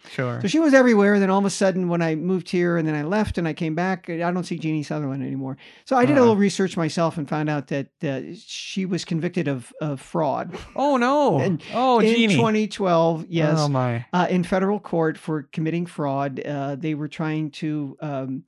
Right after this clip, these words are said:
Speaker 2: uh, they were getting out false loans and then cashing in on 'em, basically,
Speaker 1: Wow.
Speaker 2: for, for selling houses that were, that were over the sa-, sale price and then pocketing the rest of the money or something
Speaker 1: Wow.
Speaker 2: like that. But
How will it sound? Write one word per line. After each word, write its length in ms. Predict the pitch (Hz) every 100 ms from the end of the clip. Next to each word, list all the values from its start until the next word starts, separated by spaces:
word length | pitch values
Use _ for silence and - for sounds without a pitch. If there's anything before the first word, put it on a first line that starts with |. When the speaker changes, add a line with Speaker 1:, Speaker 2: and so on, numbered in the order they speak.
| _ _ _ -
Speaker 2:
uh, 280 | 151 135 147 143 - - 196
they 100 | 175
were 60 |
getting 300 | 170 190 185
out 120 | 175 170
false 380 | - 170 170
loans 540 | 180 165 147 139 139 - _ _ -
and 120 | 160
then 220 | 151 151 143 _ _
cashing 400 | 180 151 - 214
in 140 | 277
on 180 | 170 127 110
'em, 160 | -
basically, 560 | 160 135 131 131 131 135
Speaker 1:
Wow. 80 | 117
Speaker 2:
for, 240 | 123 120 -
for 300 | - 120 117 _ _ _ _ -
selling 320 | - 202 196
houses 480 | 175 170 156 156 143
that 160 | 147
were, 280 | 147 147 139 -
that 160 | 151
were 240 | 143 139 -
over 360 | 165 170 170 156
the 360 | 147 147 143 135
sa-, 160 | 175 -
sale 300 | - 170 151
price 400 | - 151 143 147
and 80 | 139
then 220 | 135 127 _
pocketing 420 | - 143 139 135 143
the 60 |
rest 240 | 131 135 -
of 60 |
the 80 | 131
money 240 | 139 147 156
or 100 | 156
something 280 | 156 156 151
Speaker 1:
Wow. 60 |
Speaker 2:
like 160 | - -
that. 200 | - -
But 120 | -